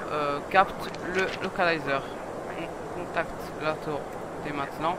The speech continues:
Et puis, c'est là que notre approche va commencer. On va aller dans la section RADNAV. On va entrer la fréquence de notre aéroport. Donc, c'est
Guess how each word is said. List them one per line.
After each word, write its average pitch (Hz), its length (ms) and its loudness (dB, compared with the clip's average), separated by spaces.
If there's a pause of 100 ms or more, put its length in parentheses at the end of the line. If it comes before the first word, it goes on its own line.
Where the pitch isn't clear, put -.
(760)
Et 185 60 2
puis, 226 180 -2
c'est 220 160 2
là 220 180 12 (240)
que 233 160 4
notre 226 260 4
approche 214 260 6
va 202 120 4
commencer. 185 500 0 (140)
On 214 40 -2
va 208 160 8
aller 196 220 6 (240)
dans 202 140 4
la 202 160 6
section 190 460 -2 (220)
RADNAV. 185 560 6 (640)
On 196 40 -2
va 214 100 8
entrer 220 340 6
la 208 120 6
fréquence 208 720 0 (480)
de 185 160 2 (580)
notre 175 300 0 (340)
aéroport. 175 560 4 (1000)
Donc, 202 240 2 (1040)
c'est 175 200 0